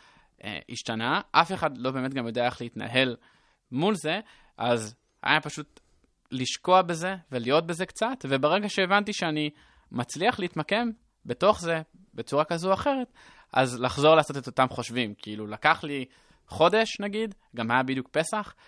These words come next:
לקח לי חודש מהרגע שבו, אה, הפ-,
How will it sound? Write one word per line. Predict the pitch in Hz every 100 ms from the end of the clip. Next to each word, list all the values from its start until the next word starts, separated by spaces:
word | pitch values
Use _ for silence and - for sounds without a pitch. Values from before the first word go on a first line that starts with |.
| _ -
לקח | 120 156
לי | 147
חודש | - 175 202 208
מהרגע | 135 120 127 135
שבו, | - 113 123 131 - - _ _ _
אה, | 113 117 110 104 104 101 101 _ _ _ _ _ _ _ _
הפ-, | 107